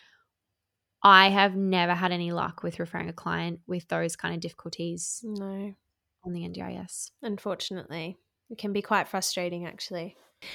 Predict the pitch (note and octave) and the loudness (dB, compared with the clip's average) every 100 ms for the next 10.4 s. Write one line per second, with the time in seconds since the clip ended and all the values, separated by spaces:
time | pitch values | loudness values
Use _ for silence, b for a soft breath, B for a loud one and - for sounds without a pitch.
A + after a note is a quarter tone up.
0 | B B3+ B3 G#3+ G#3+ A#3+ B3+ - A#3 - | B 8 12 12 10 6 4 2 0 2
1 | B3 F#4 - - B B B D#4 A#4 F4+ | 0 0 -2 -12 B B B 6 8 4
2 | E4 D4+ C#4+ C4+ - G3+ G3 - G3 G#3 | 4 2 2 2 4 4 4 2 2 2
3 | G3+ G#3+ A3+ A3+ A#3+ - F3 F3 F3 - | 4 2 2 0 0 -2 -2 -2 -4 -6
4 | - G3 F#3 - F#3 F#3+ F3+ F#3 F3+ F3 | -6 -4 -2 -2 -2 0 -2 -2 -4 -8
5 | - - - - - - - - - _ | -8 -6 -6 -10 -14 -12 -12 -12 -18 _
6 | _ - _ A#3 A#3+ B3 - D4+ D#4+ D#4 | _ -20 _ 4 6 6 6 8 10 8
7 | - B3+ - B3 - A3 G#3+ G3+ G3+ G3 | 6 4 6 4 4 2 4 2 0 2
8 | G#3 G3 F#3 - _ _ _ _ - A3 | 6 6 6 2 _ _ _ _ -4 -2
9 | G3+ - G3 - F#3 F#3 F3+ E3+ F3 - | 0 0 -4 -2 -2 -2 -4 -4 -4 0
10 | E4 - - - | 0 2 0 -2